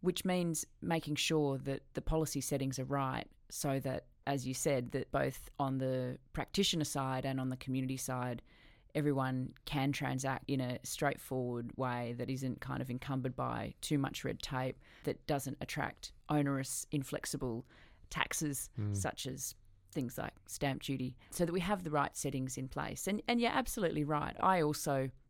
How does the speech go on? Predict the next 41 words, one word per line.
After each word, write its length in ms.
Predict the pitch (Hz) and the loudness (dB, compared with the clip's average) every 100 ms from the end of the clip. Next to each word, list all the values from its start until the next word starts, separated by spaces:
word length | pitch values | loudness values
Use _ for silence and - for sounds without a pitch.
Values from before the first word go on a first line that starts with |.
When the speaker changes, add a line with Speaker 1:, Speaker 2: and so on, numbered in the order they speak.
| - | -6
Speaker 1:
chair 360 | - 143 139 135 | 0 2 2 2
the 100 | 139 | 0
Housing 440 | 143 143 135 127 | 2 2 0 0
Industry 380 | 131 - - 131 | 0 -2 -4 -4
Forecasting 680 | - 143 156 156 - 165 | 0 0 0 -4 -2 -2
Group, 280 | 160 240 302 - - - - | -2 -4 -6 -14 -20 -18 -6
which 180 | 147 - | -6 -2
provides 480 | 151 139 143 135 - | 0 2 0 -2 -2
feedback 340 | 143 135 - | -2 -2 -4
to 80 | 139 | -2
government 320 | 135 139 131 | -2 -2 -2
around 280 | 123 127 127 | -2 -2 -4
how 140 | 143 | -2
many 280 | 131 127 131 | 0 0 -2
starts 440 | - - 156 - - | -4 -2 -2 -2 -4
we 80 | 147 | -4
think 200 | 143 - | -4 -2
there'll 140 | 135 | -2
be 340 | 139 143 135 139 | 2 2 0 0
each 260 | 139 - 147 | -2 0 0
year 140 | 139 | 0
in 100 | 135 | 0
terms 240 | 151 139 | -2 -6
of 60 | - | -4
the 60 | 139 | -2
new 180 | 156 | 0
build 260 | 160 - - | 0 -2 -2
market, 440 | 143 - - - - - - - | -4 -4 -4 -6 -8 -20 -20 -8
but 100 | 151 | -2
it 80 | 151 | 2
also 200 | 147 143 | 2 2
provides 380 | 139 143 151 - | -4 -2 -2 -4
commentary 440 | - 143 - 139 | 0 0 0 -2
around 280 | 135 131 135 | -2 -2 -2
what's 200 | 139 - | -4 -4
happening 340 | 139 127 131 127 | -6 -4 -4 -4
across 380 | - 139 - | -4 -6 -6
the 60 | 143 | -8
whole 340 | - 151 151 147 | -4 -4 -4 -6
housing 400 | - 139 135 131 | -6 -4 -4 -6
continuum. 600 | 135 143 - 139 135 131 | -4 -6 -4 -2 0 -2